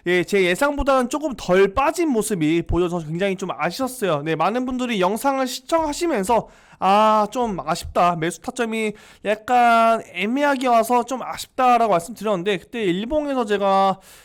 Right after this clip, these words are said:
아무래도 여기 이십 일, 이십 일 이동평균선 자리, 요 자리, 요 날에서 찍었을 거예요. 제가 요 날이 삼백오십, 이제 팔백오십사 원 부근인데, 팔백육십 원까지 여기 부근만 와도 매수를 한번 진행해 보자. 요 자리에서 진행해 보고, 이십 일 이동평균선 자리에서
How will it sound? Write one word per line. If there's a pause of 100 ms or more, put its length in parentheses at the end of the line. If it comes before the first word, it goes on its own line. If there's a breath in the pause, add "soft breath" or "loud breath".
(140 loud breath)
아무래도
여기
이십
일,
이십
일
이동평균선
자리,
요
자리,
요
날에서
찍었을
거예요.
제가
요
날이
삼백오십,
이제
팔백오십사
원 (400 soft breath)
부근인데,
팔백육십
원까지
여기
부근만
와도 (160 loud breath)
매수를
한번
진행해
보자.
요
자리에서
진행해
보고, (240 loud breath)
이십
일
이동평균선
자리에서